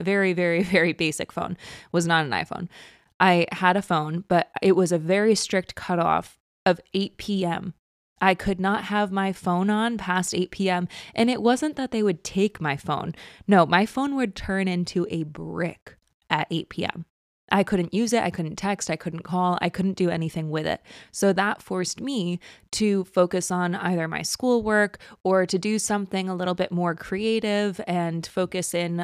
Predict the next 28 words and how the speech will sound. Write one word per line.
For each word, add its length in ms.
on 320
one 360
of 200
my 360
other 240
passions, 760
go 200
to 380
practice 480
my 200
cheers 500
or 60
my 160
dance 400
because 240
I 60
was 140
a 60
cheerleader 420
and 120
a 40
dancer 420
and 140
I 40
did 260
many, 200
many 240
things. 420